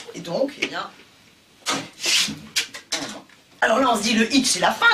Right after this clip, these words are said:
quand même du dumping. On va s'arrêter là. Et non. Parce qu'il y a la Tesla, la voiture sans chauffeur. Et là, il reste la carrosserie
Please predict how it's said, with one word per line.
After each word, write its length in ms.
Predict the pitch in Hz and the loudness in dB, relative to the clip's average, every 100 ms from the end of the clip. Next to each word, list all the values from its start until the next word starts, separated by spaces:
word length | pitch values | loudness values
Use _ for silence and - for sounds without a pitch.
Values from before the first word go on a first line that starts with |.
| - | 6
quand 100 | 294 | 4
même 140 | 254 | 2
du 100 | 202 | 2
dumping. 480 | 214 214 208 196 160 - - - _ - - | 0 0 0 -4 -6 -12 -20 -20 _ -20 -6
On 40 | - | -2
va 60 | |
s'arrêter 320 | 190 214 370 | 2 4 4
là. 240 | 415 403 - - - - - _ - | 6 4 2 -10 -16 -16 -18 _ -16
Et 60 | - | -12
non. 140 | 269 - - - - - - - - - - - - - - - - - - - - - - | -12 -14 -20 -20 -20 -20 -20 -20 -20 -20 -20 -20 -20 -20 -20 -20 -20 -20 -20 -20 -18 -10 -4
Parce 160 | - | -4
qu'il 80 | 175 | 0
y 40 | 156 | 0
a 40 | |
la 60 | - | 0
Tesla, 400 | 214 220 247 277 - - _ _ - _ - | -2 -8 -6 -6 -8 -20 _ _ -20 _ -16
la 100 | 139 | -12
voiture 560 | 139 165 - 262 277 277 | 0 0 2 -4 -4 -4
sans 180 | - 180 | -6 -2
chauffeur. 540 | 285 277 240 226 226 220 - - - - - - - - - - - - - - - - - - - - - - - - - | -2 -2 -2 -2 -2 -6 -16 -20 -20 -20 -20 -20 -4 0 0 -2 -6 -2 -2 -2 -4 -10 -2 -2 0 -6 -12 -18 -20 -10 0
Et 80 | - | 4
là, 220 | - - - - - - - - - - 233 | 4 2 -6 -20 -20 -20 -20 -20 -20 -10 0
il 80 | 277 | 4
reste 200 | 330 262 | 4 4
la 80 | 226 | 2
carrosserie 680 | 262 240 220 - - - | 2 2 2 2 -2 -6